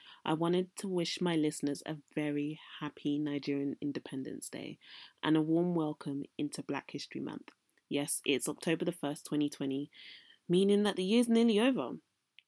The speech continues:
and Christmas is nearly upon us. Oh, God. Now, as a proud woman of Nigerian descent, I thought it would be perfect to invite a Nigerian superstar to co-host this episode with me. So I spoke to none other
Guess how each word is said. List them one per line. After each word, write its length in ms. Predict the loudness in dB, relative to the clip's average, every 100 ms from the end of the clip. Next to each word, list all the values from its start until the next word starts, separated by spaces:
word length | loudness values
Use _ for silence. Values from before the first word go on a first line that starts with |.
| _
and 220 | 2 2
Christmas 480 | 2 -2 0 0 0
is 100 | 0
nearly 300 | 4 6 6
upon 300 | 4 2 0
us. 300 | -2 -4 -8
Oh, 160 | -8 -8 -10
God. 300 | -8 -8 -8 -16 -18 -16 -14 -16 -18 -20 -20 _ _ 4
Now, 260 | 8 10 8
as 140 | 6
a 40 |
proud 560 | 2 2 2 2 0 0
woman 440 | 2 2 2 0 -6 _
of 160 | -6 -2
Nigerian 400 | 0 0 0 0
descent, 420 | 0 -4 -4 -6 -10 _ _
I 140 | -2 0
thought 260 | 2 0
it 60 | 2
would 140 | 0
be 100 | 0
perfect 600 | -4 -4 -4 -4 -6 -8
to 100 | -6
invite 340 | -6 -4 -4 -4
a 60 |
Nigerian 420 | -4 -4 -2 -2 -2
superstar 680 | -2 -4 -4 -4 -4 -8 -8
to 120 | -12
co-host 600 | -8 -10 -8 -8 -8 -8
this 160 | -10 -10
episode 380 | -8 -6 -6 -6
with 140 | -8
me. 220 | -8 -10 -14 _ -20 -20 -14
So 180 | -2 0 4
I 160 | 4
spoke 340 | 4 0 -2 -2
to 120 | -2
none 380 | 0 2 2 0
other 440 | 0 -2 -4 -8